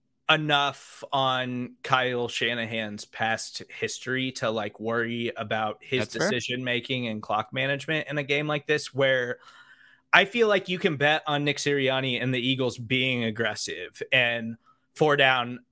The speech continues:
Speaker 1: situations where you're at on the field situationally, and, like, whether or not it makes sense to, we need to pick up this fourth and two to keep this drive alive and go for seven as opposed to settling for three, where, like, we know Kyle Shanahan is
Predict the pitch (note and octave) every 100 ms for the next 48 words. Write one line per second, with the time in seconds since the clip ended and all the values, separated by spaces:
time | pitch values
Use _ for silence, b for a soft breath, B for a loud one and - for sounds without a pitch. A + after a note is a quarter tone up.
0 | _ - D3 - B2+ A#2+ A2+ - A2 A2
1 | A2+ A#2+ A#2+ A#2+ A#2+ A#2+ A#2 A2 B2+ A#2
2 | A2 A2+ G#2+ A#2 A2 - A2 A2 G#2+ G#2+
3 | A2+ A2 G#2+ A2 A#2+ A#2 A2+ A2+ A2 B2
4 | A#2+ A#2+ - C3 A#2 A2+ - B2+ A#2 A#2
5 | - b b b C#3+ D#3+ D3 F3 D3 C3+
6 | C3 - C#3+ C3+ A#2+ E3+ F#3 C#3+ D3 A#2
7 | A#2 - G3 F#3+ C3 B2 A#2+ A#2+ - B2
8 | B2+ B2 A2 G#3 F3+ D3 C3+ B2+ A#2 C3
9 | B2+ A#2 - A#2+ A#2 G#2+ A#2 - G3 E3+
10 | C#3 B2+ B2 B2 C3 C#3+ C#3+ D3+ D3 C#3+
11 | C#3+ A#2+ C3 C#3+ E3 F3 F3 b b b
12 | b b F3+ F3+